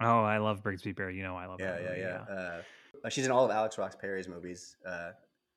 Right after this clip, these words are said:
Speaker 2: I always think that's cool.
Speaker 1: Yeah, so, I mean, the thing to say about the style of this movie is, uh, I mean, in a certain way, it reminds me of, uh, like, Melancholia, because it's, like, a
Speaker 2: Yeah, I'd
Speaker 1: movie
Speaker 2: agree with
Speaker 1: where
Speaker 2: that.
Speaker 1: it kind of veers between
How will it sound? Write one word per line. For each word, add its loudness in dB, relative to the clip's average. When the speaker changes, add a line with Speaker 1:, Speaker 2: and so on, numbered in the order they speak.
Speaker 2:
I -8
always -10
think -16
that's -10
cool. -16
Speaker 1:
Yeah, 12
so, 10
I 12
mean, 12
the 12
thing 10
to 10
say 6
about 6
the -2
style 6
of 2
this -2
movie 2
is, -4
uh, -4
I 2
mean, 8
in 8
a 10
certain 4
way, 6
it 4
reminds 6
me 4
of, 4
uh, -10
like, 4
Melancholia, 8
because 4
it's, 2
like, 8
a 12
Speaker 2:
Yeah, 10
I'd 10
Speaker 1:
movie 8
Speaker 2:
agree 8
with 6
Speaker 1:
where 10
Speaker 2:
that. 2
Speaker 1:
it -20
kind 6
of 4
veers 10
between 6